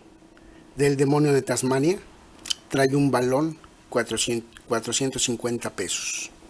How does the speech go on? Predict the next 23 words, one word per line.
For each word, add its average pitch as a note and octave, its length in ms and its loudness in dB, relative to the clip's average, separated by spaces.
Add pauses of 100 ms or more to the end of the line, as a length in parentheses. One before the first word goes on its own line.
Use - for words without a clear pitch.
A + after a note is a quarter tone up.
(1400)
Y E3+ 100 2
por E3+ 220 6
último G#3 340 4
vamos F#3 280 4
a D#3 60 0
ver E3 160 2
las F3 160 0
fichas E3 300 -2
promocionales C3+ 1080 0
de A#2 120 -4
los - 880 -4
Looney D3+ 300 4
Tunes, A3 520 4 (300)
que B2+ 200 -4
fue D3+ 220 -2
la, C3+ 480 4 (300)
la C3 220 4
otra D3+ 600 4 (520)
serie E3 380 6
de D#3 100 4
pepsilindros D3 760 -4
que C3+ 120 -8
salió. C3+ 480 -6